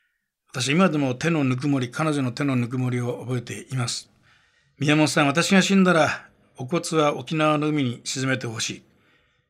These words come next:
死んだらあの人を探しに巡礼の旅に出るの。あの人に会えるかしら」と私に問いかけました。沖縄の太陽の日差しを浴びながら、キラキラと沖縄の海に散る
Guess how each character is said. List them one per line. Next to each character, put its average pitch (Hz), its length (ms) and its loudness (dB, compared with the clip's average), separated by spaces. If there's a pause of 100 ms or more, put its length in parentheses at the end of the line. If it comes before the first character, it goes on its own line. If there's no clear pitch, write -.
死 - 200 -2
ん 156 80 4
だ 156 120 6
ら 143 120 4
あ 139 60 4
の 147 120 0
人 131 220 -4
を 123 60 -2
探 139 240 -2
し 135 140 -4
に 127 120 -2
巡 147 240 -2
礼 165 100 -2
の 165 120 -2
旅 143 220 -2
に 127 120 -2
出 123 120 -2
る 107 60 -8
の。 87 140 -12 (380)
あ 117 100 -4
の 147 120 2
人 - 180 -2
に 135 100 0
会 143 120 2
え - 20 -4
る 175 80 -2
か 156 120 0
し - 160 -6
ら」 - 140 -14 (640)
と 190 100 2
私 180 300 2
に 147 240 -4 (320)
問 147 160 -4
い - 20 -10
か 143 100 -4
け 131 80 -4
ま 120 120 -6
し - 100 -8
た。 - 100 -20 (1400)
沖 156 160 0
縄 170 140 6
の 175 60 4
太 170 200 0
陽 160 180 2
の 139 60 0
日 123 80 -4
差 147 120 -2
し - 120 -4
を - 20 2
浴 147 120 4
び 147 60 0
な 151 120 0
が 135 100 -2
ら、 123 160 -2
キ 160 160 -8
ラ 180 120 -2
キ 180 100 -8
ラ 165 100 0
と 151 100 -4
沖 139 140 -4
縄 156 160 0
の 156 120 0
海 156 140 0
に 127 120 -2
散 135 160 -4
る 139 180 2